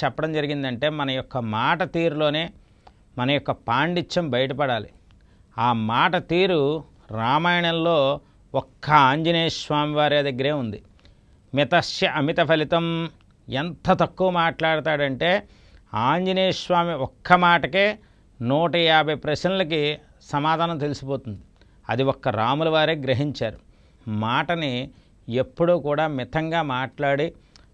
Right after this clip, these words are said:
అవతలవాడి యొక్క ప్రాణాన్ని నిలబెట్టే విధంగా ఉండాలి అని చెప్పడం కోసమే ఈ క్లుప్తంగా ఈ కథను చెప్పడం జరిగింది.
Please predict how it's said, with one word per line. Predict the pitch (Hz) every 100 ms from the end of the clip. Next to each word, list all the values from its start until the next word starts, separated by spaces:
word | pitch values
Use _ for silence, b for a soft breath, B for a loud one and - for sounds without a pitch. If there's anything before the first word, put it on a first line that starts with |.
| -
అవతలవాడి | 113 151 175 175 175 165 160
యొక్క | 151 147
ప్రాణాన్ని | - - 123 147 180 180 165
నిలబెట్టే | 139 135 147 120 156
విధంగా | 147 123 135 139
ఉండాలి | 135 127 123 123 123 113 - -
అని | 135 127 120
చెప్పడం | - 151 156
కోసమే | 151 139 160 156
ఈ | 135
క్లుప్తంగా | - 131 - 147 143
ఈ | 147
కథను | 143 117 143 139
చెప్పడం | - 117 135 135
జరిగింది. | 120 127 156 180